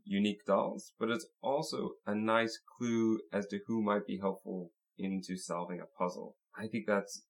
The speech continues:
a really, really good mechanic that they've thrown in there, and they have a different one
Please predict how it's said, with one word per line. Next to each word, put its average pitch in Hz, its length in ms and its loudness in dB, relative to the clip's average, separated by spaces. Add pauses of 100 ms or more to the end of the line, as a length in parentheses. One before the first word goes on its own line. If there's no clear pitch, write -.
a 107 80 0
really, 107 600 2
really 98 280 0
good 90 160 -4
mechanic 90 480 -8
that 95 140 -6
they've 95 180 -4
thrown 92 240 -2
in 92 140 -2
there, 90 260 -4
and 101 140 0
they 104 80 2
have 107 380 6
a 98 80 -2
different 104 320 -4
one 90 320 -2